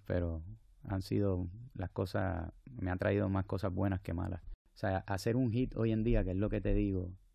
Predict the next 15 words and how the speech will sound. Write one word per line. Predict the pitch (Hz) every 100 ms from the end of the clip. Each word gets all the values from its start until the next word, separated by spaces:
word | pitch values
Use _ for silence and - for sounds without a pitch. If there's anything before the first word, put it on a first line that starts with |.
| _ -
es | 101
muy | 104 107 117
simple. | - 107 104 - 80 - _ _ - _ _
Es | -
como | - 107
hacer | 98 104
un | 101
sándwich. | 92 98 98 90 - - -
Puse | 98 113
el |
mismo | 104 110 104
ejemplo. | 90 98 92 85 85 101 _ _
Es | 110
poner | - - 98 98 98 - - - -
pan | 107 104 95